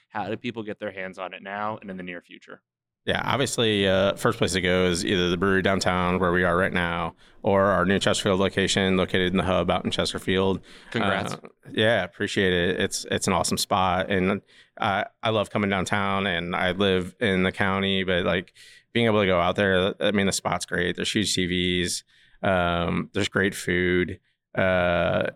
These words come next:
Speaker 2: and y-, there's an outside experience, there's an inside experience.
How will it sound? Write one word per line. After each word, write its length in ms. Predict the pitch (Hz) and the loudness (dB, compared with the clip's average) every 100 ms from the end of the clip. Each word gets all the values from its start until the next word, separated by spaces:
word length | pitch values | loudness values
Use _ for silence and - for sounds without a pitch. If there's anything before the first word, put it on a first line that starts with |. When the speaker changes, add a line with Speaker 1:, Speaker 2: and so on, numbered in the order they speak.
| - | -4
Speaker 2:
and 920 | 110 92 92 92 90 87 90 92 - | 0 2 2 2 2 2 0 -2 -4
y-, 160 | 104 95 | -4 0
there's 160 | 98 92 | 0 -2
an 60 | |
outside 380 | - 98 98 98 | 0 -2 0 -2
experience, 460 | 90 - 98 92 92 | -2 0 0 0 -2
there's 140 | 92 | -2
an 80 | 98 | 0
inside 340 | 101 90 95 | 0 0 0
experience. 760 | 90 - 92 90 90 87 90 - | -2 -2 -2 0 0 0 -2 -6